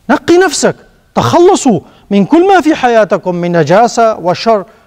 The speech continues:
متزايد. النقطة الخامسة عم يحكي لنا عنها يعقوب هون، عم بيقول:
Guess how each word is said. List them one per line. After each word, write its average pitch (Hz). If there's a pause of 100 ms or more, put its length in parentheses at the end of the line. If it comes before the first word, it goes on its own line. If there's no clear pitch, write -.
(140)
متزايد. 143 (1300)
النقطة 269
الخامسة 302
عم 247
يحكي 269
لنا 254
عنها 277
يعقوب 247
هون، 302 (1120)
عم 185
بيقول: 247